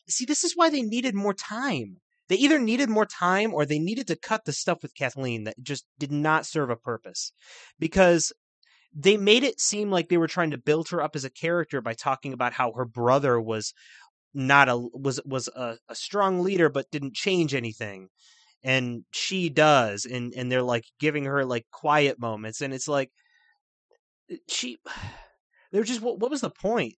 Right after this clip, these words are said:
Like, if you're gonna put any time of that, like, that kind of, if you're going to invest time into something like that, do it for someone like David, like, who already has,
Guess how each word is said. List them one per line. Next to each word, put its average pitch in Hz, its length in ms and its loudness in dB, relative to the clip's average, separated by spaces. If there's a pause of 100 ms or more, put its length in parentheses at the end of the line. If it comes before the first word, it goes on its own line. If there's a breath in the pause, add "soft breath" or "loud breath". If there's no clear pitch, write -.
(380 soft breath)
Like, 180 100 0
if 214 100 2
you're 311 120 2
gonna 320 120 2
put 240 220 4
any 214 220 0
time 180 320 0
of 131 100 -4
that, 135 180 -2
like, 139 200 -4
that 143 220 0
kind 156 180 0
of, 123 120 -2 (280)
if 147 100 -10
you're 214 100 -2
going 233 200 4
to 214 100 0
invest 156 600 -2
time 139 500 -2
into 123 160 -10
something 139 320 -8
like 123 160 -4
that, 131 300 -2 (440 soft breath)
do 202 240 2
it 262 80 -6
for 196 140 -4
someone 180 320 -2
like 123 220 -2
David, 123 340 -2 (720)
like, 139 260 0
who 170 320 2 (400)
already 160 380 4
has, 151 500 2